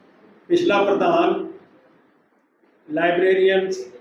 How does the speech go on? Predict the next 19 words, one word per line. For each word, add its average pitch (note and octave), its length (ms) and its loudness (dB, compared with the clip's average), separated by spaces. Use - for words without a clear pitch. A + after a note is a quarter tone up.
ਆਡੀਟਰਸ, G3 840 0
ਸਾਰੇ F3+ 420 -2
ਈ F3 80 -2
ਸੀ F3+ 260 0
ਮੈਂਬਰਸ, G3 720 0
ਲੰਗਰ F#3+ 460 -2
ਕਮੇਟੀ, G3+ 440 -4
ਪਰਚੇਜ਼ G3+ 440 -4
ਕਮੇਟੀ G3 380 -6
ਤੇ G3+ 60 -6
ਹੋਰ F3+ 240 -6
ਜਿੰਨੀਆਂ G#3 280 -8
ਵੀ A3 60 -10
ਕਮੇਟੀਆਂ F#3 420 -12
ਬਣਾਈਆਂ, D#3+ 440 -8
ਉਹਨਾਂ A3 240 -4
ਦੇ G#3+ 100 -2
ਅਹੁਦੇਦਾਰ, F#3+ 720 -4
ਉਹ G#3+ 640 0